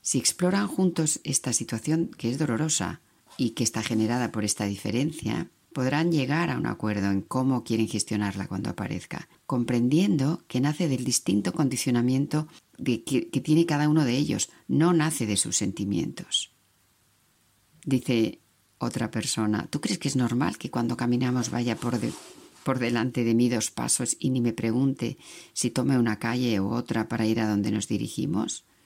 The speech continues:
Da por sentado que lo voy a seguir y yo a lo mejor elegiría otro camino para llegar a, a ese destino". Esto me lo dice otra mujer respecto de su pareja. Cuando reaccionamos con de-,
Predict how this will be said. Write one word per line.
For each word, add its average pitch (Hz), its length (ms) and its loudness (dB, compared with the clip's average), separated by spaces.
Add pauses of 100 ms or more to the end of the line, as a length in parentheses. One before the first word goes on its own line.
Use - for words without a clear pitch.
Da 151 200 -2
por 240 180 -2
sentado - 640 0
que 147 140 0
lo 139 140 0
voy 170 240 0
a 165 160 0
seguir 131 680 4 (260)
y 131 120 0
yo 170 100 4
a 190 40 2
lo 208 80 4
mejor 185 400 -2 (260)
elegiría 135 480 0
otro - 240 -4
camino - 360 2
para - 200 -4
llegar 80 300 -4
a, - 140 -10 (500)
a 117 80 -4
ese 131 200 0
destino". - 640 -4 (480)
Esto 143 300 0
me 139 140 4
lo 131 140 0
dice 131 380 -2
otra 123 240 -4
mujer 139 460 -2 (300)
respecto 127 520 -2
de 113 80 0
su - 160 -2
pareja. 107 500 -4 (480)
Cuando 117 460 2
reaccionamos 127 680 0
con 127 180 0
de-, 113 200 -2